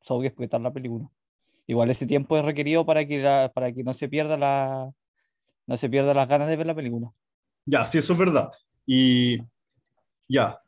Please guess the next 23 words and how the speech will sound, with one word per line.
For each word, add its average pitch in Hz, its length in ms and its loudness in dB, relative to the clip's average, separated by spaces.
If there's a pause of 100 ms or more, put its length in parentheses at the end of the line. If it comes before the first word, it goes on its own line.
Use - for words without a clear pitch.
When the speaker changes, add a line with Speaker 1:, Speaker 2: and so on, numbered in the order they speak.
(120)
Speaker 2:
sí, - 140 -4
eso 202 100 0
es 190 60 2
verdad. 139 420 2
Ahí, 143 120 4
ahí 156 120 4
te 165 80 0
fuiste 170 180 4 (220)
más 160 160 2
por 160 120 0
el 151 100 4
lado 165 160 6
del, 151 260 4
del 139 160 4
marketing, 208 480 2
pero 175 140 4
que 160 60 2
igual 202 160 4
está 208 280 2
súper 220 240 0
bien 233 120 2
analizado. 220 520 2
Ahora, 165 320 4